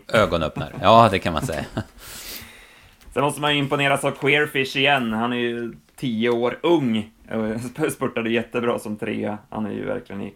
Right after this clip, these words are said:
Speaker 2: knallform.
Speaker 1: Mm, ja, verkligen. Det blir kanonbra igen då.
Speaker 2: Ja, så blev det. Så det var en bra vinnare för vår del. Vi satte ju dubben på slutspelet, eh, med Eldorado B.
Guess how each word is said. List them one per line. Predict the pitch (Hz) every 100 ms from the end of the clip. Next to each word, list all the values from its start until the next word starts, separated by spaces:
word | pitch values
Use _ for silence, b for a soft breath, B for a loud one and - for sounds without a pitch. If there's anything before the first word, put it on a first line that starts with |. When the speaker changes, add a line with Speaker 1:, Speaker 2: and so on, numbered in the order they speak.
| _
Speaker 2:
knallform. | 110 95 87 92 90 - - _ _ _ _ _ -
Speaker 1:
Mm, | 101 117 123 -
ja, | - 95 95
verkligen. | 85 - 85 67 73
Det | 80 82 - _ _ -
blir | - -
kanonbra | - 82 76 78 73
igen | 69 69 -
då. | - _ _ _ _ _ _ _ _ _ _ B B B B B B B
Speaker 2:
Ja, | 120 170 -
så | - 175
blev | 185 160 131
det. | 123 123 127
Så | 143
det |
var | 165
en | 196
bra | 180 185
vinnare | 185 175 170
för | 180 160
vår | 165 196 135
del. | 139 127 127
Vi | 127 139
satte | 143 127 -
ju | 131 120
dubben | 127 123 123
på | 120 117
slutspelet, | 117 143 117 - - 165 160 120 - -
eh, | 117 107 107 104 101 98
med | 101 98 98
Eldorado | 101 95 95 95
B. | 95 131